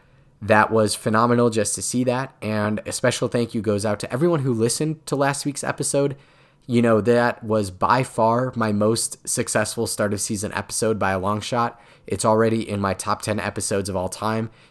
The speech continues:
in terms of number of plays. So I'm gearing up for hopefully another fantastic year.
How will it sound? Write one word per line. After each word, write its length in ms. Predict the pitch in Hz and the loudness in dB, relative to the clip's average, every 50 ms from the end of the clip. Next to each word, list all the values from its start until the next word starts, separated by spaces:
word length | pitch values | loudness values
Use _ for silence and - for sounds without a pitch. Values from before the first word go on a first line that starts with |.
| _ - | _ -8
in 160 | - 104 104 | -4 -4 -2
terms 320 | 98 - 110 104 104 104 101 | -2 0 0 0 0 0 -2
of 120 | 104 87 | -2 -2
number 240 | 98 95 95 95 95 | -2 -2 -2 -2 -2
of 100 | 90 - | -4 -4
plays. 380 | - - 117 117 127 123 - - _ - - _ _ | -4 0 0 2 0 0 -2 -8 _ -20 -20 _ _
So 600 | - - - - 107 104 101 101 98 98 95 - - | -6 -4 0 2 2 4 4 4 2 2 0 0 -2
I'm 140 | 110 107 | -4 -4
gearing 240 | 101 107 120 131 131 | 0 2 2 2 2
up 120 | 123 117 - | 2 0 0
for 120 | - 110 | -2 0
hopefully 340 | 101 139 143 135 - 135 123 | 2 2 2 2 2 2 2
another 240 | 113 117 113 113 107 | 2 2 2 0 0
fantastic 640 | - - 113 110 - 127 113 113 - - 113 98 | 0 -2 -4 -4 -2 -2 -4 -2 -4 -6 -6 -6
year. 300 | 104 104 104 110 113 110 | -4 -2 -2 -2 -2 -2